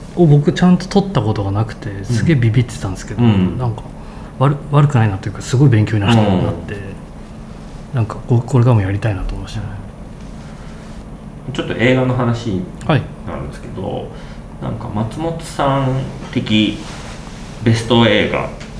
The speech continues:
Speaker 1: あー。
Speaker 2: ベストスリー。
Speaker 1: スリーっすか？
Speaker 2: 今のフィーリングで。
Speaker 1: むずいっすね、スリーか。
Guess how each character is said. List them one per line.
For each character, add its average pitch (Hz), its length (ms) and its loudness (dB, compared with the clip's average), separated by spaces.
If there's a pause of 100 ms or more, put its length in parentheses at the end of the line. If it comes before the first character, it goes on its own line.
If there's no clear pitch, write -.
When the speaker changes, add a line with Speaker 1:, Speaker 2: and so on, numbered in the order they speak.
(320)
Speaker 1:
あ 101 440 0
ー。 - 20 -2
Speaker 2:
ベ 113 80 4
ス 107 140 2
ト - 100 2
ス 123 160 2
リ 92 200 4
ー。 - 80 -4 (560)
Speaker 1:
ス - 220 2
リ 165 160 8
ー - 20 6
っ - 20 6
す - 160 -2
か？ - 220 -4
Speaker 2:
今 151 200 6
の 76 240 2 (240)
フ - 120 0
ィ 110 100 6
ー - 20 4
リ 95 80 6
ン 90 80 8
グ 85 80 4
で。 76 280 -2
Speaker 1:
む 110 200 6
ず 185 140 4
い 170 40 8
っ - 20 6
す - 200 -2
ね、 101 60 0
ス - 260 2
リ 180 200 8
ー - 100 4
か。 - 320 -4